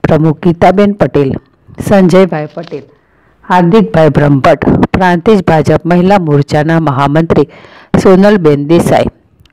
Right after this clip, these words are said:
ઉપપ્રમુખ પદ્માબેન રાવળ, ઉપપ્રમુખ રીતિબેન ભટ્ટ, ભગવતીબેન પટેલ સહિત મહિલા મોરચાની બહેનો ઉપસ્થિત રહી હતી અને મંદિર સહિત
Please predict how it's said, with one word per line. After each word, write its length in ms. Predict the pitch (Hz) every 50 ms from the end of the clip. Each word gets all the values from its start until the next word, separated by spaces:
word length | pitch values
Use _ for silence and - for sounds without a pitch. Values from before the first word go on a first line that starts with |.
| - 214
ઉપપ્રમુખ 480 | 226 220 - 185 165 147 156 160 156 - -
પદ્માબેન 680 | 170 165 151 151 165 185 190 175 151 143 135 139 135 143
રાવળ, 320 | 165 170 160 147 139 - - - - - - - - _ - - 220
ઉપપ્રમુખ 540 | 214 - - 170 160 165 165 165 165 - 165
રીતિબેન 560 | 165 156 - - 185 190 175 156 143 139 135 127 -
ભટ્ટ, 360 | 165 151 - - - - - - - - _ -
ભગવતીબેન 720 | 180 185 165 160 170 180 190 185 214 180 151 147 139 135 135 -
પટેલ 320 | 151 143 131 - 160 139 - - - - - - - _ _ - -
સહિત 300 | 160 151 156 151 - 170 170
મહિલા 300 | 185 190 202 202 208 202 202 202
મોરચાની 440 | 202 190 - 214 208 202 202 202 175 165
બહેનો 320 | 151 135 143 151 160 180 180 160
ઉપસ્થિત 500 | - - 180 170 - - 208 196 180 170 160
રહી 240 | 147 139 139 143 165
હતી 300 | 190 202 - - 127 127 135 131
અને 120 | 143 139 135 143
મંદિર 340 | 151 156 160 160 208 226 - -
સહિત 320 | 151 135 131 147 143 -